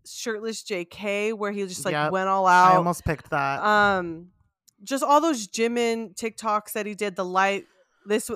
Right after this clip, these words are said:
Speaker 1: this is Jimin, and the ones where he did all the, like, eras of B T S dances.
Speaker 2: Mm-hmm.
Speaker 1: Tae's New Jeans one and J K's Le Sserafim one, like,
Speaker 2: Yeah, those are
Speaker 1: girl
Speaker 2: cool.
Speaker 1: groups,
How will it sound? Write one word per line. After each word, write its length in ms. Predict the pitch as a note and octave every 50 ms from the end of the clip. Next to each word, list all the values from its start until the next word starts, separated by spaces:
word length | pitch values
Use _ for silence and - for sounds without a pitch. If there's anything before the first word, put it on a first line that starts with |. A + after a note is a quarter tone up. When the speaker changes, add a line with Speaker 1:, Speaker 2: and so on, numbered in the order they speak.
| -
Speaker 1:
this 240 | G3+ G3 A3+ A#3 -
is 140 | C4 B3 -
Jimin, 320 | - B3 A#3+ A#3+ A#3+ A#3 - -
and 320 | B3 A#3+ B3 C4 C4+ C4
the 80 | B3+ A#3+
ones 260 | G#3+ G#3+ A3 G#3+ G#3
where 80 | A3 A3
he 100 | G#3+ A3
did 140 | F#3+ G#3+ G3
all 180 | E3+ F3+ G3 F#3
the, 180 | F3+ F#3 E3+
like, 200 | E3 E3+ E3 - -
eras 460 | - G3+ F#3+ F#3 F#3 F#3 F#3 F#3 F#3 -
of 120 | F#3 -
B 120 | - E3+ F3
T 220 | F3 - - E3+
S 200 | D#3+ E3 E3 -
dances. 800 | - F3 E3 E3 E3 - - F3+ E3 E3 D#3+ D#3+ D#3 D#3+ - - _ _ _ _ _ _ _ _ -
Speaker 2:
Mm-hmm. 280 | D#3 C#3+ C#3 D3 F3+ G#3 A#3+ -
Speaker 1:
Tae's 480 | - - A#3+ A#3+ B3 C4+ C#4 C4+ A3+ A3+
New 320 | A3 A3+ G#3+ A3 A#3 A#3+
Jeans 360 | A3+ - C#4 C#4 C#4+ C4+ C4 C4
one 320 | C#4 D4 C#4+ C#4 C#4+ C#4
and 260 | G#3 G#3 G#3 G#3 G3
J 180 | - G#3 G3 G3
K's 300 | G3 - A3 G#3+ G3 -
Le 80 | G3+
Sserafim 600 | F#3 - - F3 E3 F3 G3+ G#3 - B3+ B3 A#3+ A#3+
one, 260 | B3 B3 B3+ B3+ A#3+
like, 200 | A3 G3 F#3 F3 D#3
Speaker 2:
Yeah, 560 | D#3 D#3 D#3 D3+ C#3+ C#3 C#3 C3+ C3+ C#3 C#3 - _ _ -
those 220 | F#3+ G3 F#3 F#3+
are 80 | G#3 G3+
Speaker 1:
girl 220 | - A3 B3 C4+
Speaker 2:
cool. 80 | C4 -
Speaker 1:
groups, 580 | D#4 E4 E4+ E4+ E4+ E4+ - - - - -